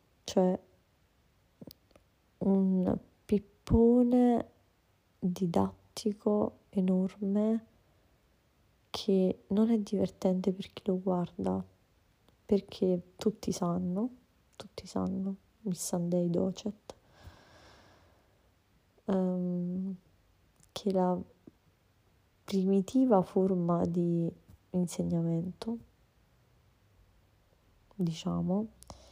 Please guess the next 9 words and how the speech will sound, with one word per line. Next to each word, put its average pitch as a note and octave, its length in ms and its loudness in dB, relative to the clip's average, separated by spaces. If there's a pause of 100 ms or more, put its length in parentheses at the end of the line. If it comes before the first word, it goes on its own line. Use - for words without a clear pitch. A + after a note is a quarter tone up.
(680)
è G3+ 80 6
il F3+ 120 6
mito. E3 580 2 (1500)
Il G3+ 100 0
mito, F3+ 640 0 (160)
la F3+ 160 4
leggenda, F3+ 800 2 (320)
la A3+ 100 0
storia. F#3 680 0